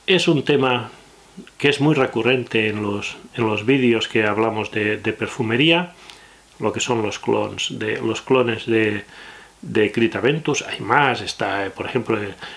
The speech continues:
la Aventus de, de Al, Al Haramain, que también dicen que es muy bueno. Yo no lo tengo y no lo he probado.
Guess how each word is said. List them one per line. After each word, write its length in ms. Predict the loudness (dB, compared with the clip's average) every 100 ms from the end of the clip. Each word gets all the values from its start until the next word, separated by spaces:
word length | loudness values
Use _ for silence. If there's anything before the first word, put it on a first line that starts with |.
| -10 -2
la 80 |
Aventus 380 | 2 2 2 0
de, 300 | 0 0 -2
de 160 | -4 -4
Al, 320 | -4 -4 -6 -12 -14 -4
Al 120 | -4 -2
Haramain, 380 | -2 2 2 2
que 80 | 0
también 320 | 0 0 0
dicen 300 | -2 -2 -2
que 100 | -2
es 80 | 2
muy 140 | 2
bueno. 160 | 4 2
Yo 100 | 2
no 60 |
lo 100 | 2
tengo 260 | 0 2 2 0 -2
y 100 | -2
no 140 | 0
lo 80 | 0
he 60 | -2
probado. 400 | -4 -6 -6